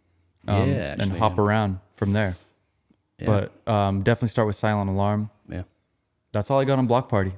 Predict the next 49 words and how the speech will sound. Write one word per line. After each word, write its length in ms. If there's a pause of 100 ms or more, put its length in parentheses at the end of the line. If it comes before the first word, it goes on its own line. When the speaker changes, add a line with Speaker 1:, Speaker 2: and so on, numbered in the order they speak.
(300)
Speaker 2:
All 80
right. 240
I'm 520
gonna 120
play 280
out 300
with 100
a 40
track 380
from 380 (680)
Intimacy. 640 (220)
Speaker 1:
From 160
Intimacy. 340
Speaker 2:
The 80
album, 340
yeah. 160 (240)
Speaker 1:
What 140
is 40
that, 120
the 60
fourth 320
or 100 (320)
the 80
fourth 240
album? 360 (100)
Or 80
Speaker 2:
Yeah. 80
Speaker 1:
the 60
fifth 180
album, 280
I 60
mean. 260 (280)
Speaker 2:
Yeah. 240
Speaker 1:
Third 240
or 60
fifth? 360 (220)
I 100
don't 140
know. 100 (680)
We're 120
gonna 100
play 200
out 100
with 140
a 40
song. 440
Speaker 2:
What, 80
a 40
song 420